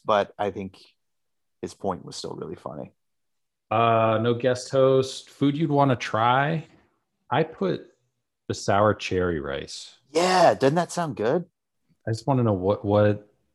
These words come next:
Speaker 2: what does that taste like? Like, how sour are we talking?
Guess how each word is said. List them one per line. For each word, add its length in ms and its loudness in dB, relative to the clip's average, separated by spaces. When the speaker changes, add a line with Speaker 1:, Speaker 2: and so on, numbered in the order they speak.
Speaker 2:
what 160 -2
does 120 -4
that 240 -2
taste 240 -14
like? 180 -12
Like, 160 -8
how 280 4
sour 360 2
are 60 0
we 140 -2
talking? 840 -2